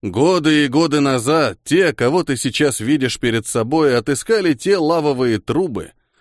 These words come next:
вырубили стариковскими руками в не столь уж твердом камне и льду причалы, исследовали каждый метр проходов, выяснив, куда они идут. На себе перетаскали оборудование,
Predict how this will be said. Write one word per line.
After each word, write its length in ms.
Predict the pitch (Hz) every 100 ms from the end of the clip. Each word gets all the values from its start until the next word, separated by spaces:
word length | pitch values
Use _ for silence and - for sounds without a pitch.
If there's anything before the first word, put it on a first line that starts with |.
| -
вырубили 580 | 101 143 233 214 180 175
стариковскими 760 | 151 - 151 160 202 - 160 156
руками 500 | 147 127 170 160 139
в 80 | 113
не 140 | 123
столь 280 | - 202 147
уж 140 | -
твердом 440 | 110 135 147 120 107
камне 520 | 131 135 117 110 107
и 20 |
льду 300 | 101 98 135
причалы, 760 | 110 101 - 151 160 107 - - _ _ _ -
исследовали 720 | 135 131 208 240 202 196 175
каждый 460 | 180 202 147 156
метр 300 | 156 160 143
проходов, 640 | 123 113 104 165 139 110 95
выяснив, 680 | 98 170 170 139 143 139 -
куда 400 | 127 113 139 139
они 360 | 127 127 123 120
идут. 460 | 110 131 - - _ _ _ _ _ _ -
На 160 | 98 113
себе 340 | 170 175 214
перетаскали 600 | 185 165 160 139 165 143
оборудование, 880 | 139 123 123 113 95 85 80 64